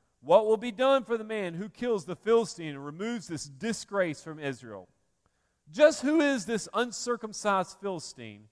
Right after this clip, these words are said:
that he should defy the armies of the living God?'" That was the passion of David right there. David realized, "We,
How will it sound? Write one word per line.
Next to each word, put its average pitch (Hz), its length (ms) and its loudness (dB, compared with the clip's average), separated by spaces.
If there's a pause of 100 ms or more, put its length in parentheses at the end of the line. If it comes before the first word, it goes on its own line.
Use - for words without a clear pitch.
(280)
that 165 120 0
he 240 140 0
should 202 300 -8
defy 214 560 0
the 180 160 -4
armies 165 520 -6
of 147 140 -6
the 170 100 -8
living 156 360 -6
God?'" 233 480 4 (480)
That 202 280 0
was 165 140 -10
the 139 140 -8
passion 160 640 -4
of 104 160 -16
David 131 400 -4
right 113 260 0
there. 101 300 -8 (800)
David 147 640 2 (200)
realized, 165 880 2 (1300)
"We, 220 320 -8